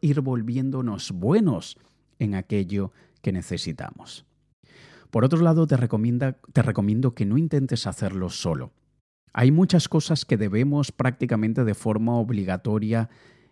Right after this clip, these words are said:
hacerlas nosotros solos, al inicio al menos, pero si contamos con un equipo que pueda complementar aquello que nosotros hacemos,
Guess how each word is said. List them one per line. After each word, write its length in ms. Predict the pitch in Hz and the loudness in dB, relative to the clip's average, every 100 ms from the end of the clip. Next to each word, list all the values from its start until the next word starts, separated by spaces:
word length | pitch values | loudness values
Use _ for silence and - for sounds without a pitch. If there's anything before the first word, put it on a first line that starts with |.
| _ - | _ -8
hacerlas 840 | 117 120 107 110 107 104 - - - | -4 -4 -4 -2 -2 -2 -6 -14 -10
nosotros 640 | 107 - 110 107 104 - | -10 -4 -4 -4 -6 -4
solos, 380 | 107 101 139 - | -4 -2 -2 -2
al 120 | 104 | -4
inicio 440 | 90 90 104 190 | -4 -6 -6 -6
al 100 | 113 | -4
menos, 540 | 92 92 110 185 - - _ _ _ _ | -4 -6 -4 -6 -8 -18 _ _ _ _
pero 200 | - 120 | -2 0
si 200 | 120 - | 0 -4
contamos 680 | 117 127 113 156 190 226 - | -2 -2 0 2 2 0 -2
con 240 | - 117 | -2 2
un 160 | 123 165 | 2 4
equipo 720 | 139 - - 117 - 90 - - | 2 2 0 0 -2 -8 -8 -4
que 120 | 107 | -4
pueda 560 | - 143 156 117 73 _ _ _ _ - | 0 0 2 0 -4 _ _ _ _ -2
complementar 960 | 123 113 110 113 104 98 95 90 131 143 | 2 4 2 0 0 0 -2 0 0 0
aquello 420 | 131 135 131 135 | 0 0 0 0
que 100 | 120 | 0
nosotros 540 | 107 - 110 123 117 | -2 -4 -4 -4 -4
hacemos, 640 | 98 - 117 104 85 - | -4 -2 -2 -2 -4 -12